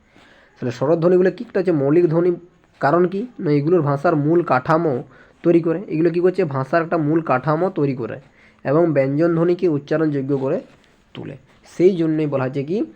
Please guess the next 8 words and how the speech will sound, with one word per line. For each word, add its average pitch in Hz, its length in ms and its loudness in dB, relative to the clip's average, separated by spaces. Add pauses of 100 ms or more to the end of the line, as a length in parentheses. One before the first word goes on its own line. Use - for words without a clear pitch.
(340)
যে 120 180 -6
স্বরধ্বনিকে 151 580 -2
মৌলিক 123 320 -4
ধ্বনি 113 220 -6 (340)
বলা 101 200 -6
হয়। 92 180 -18 (880)
পরবর্তী 165 380 0
প্রশ্ন, 196 380 -6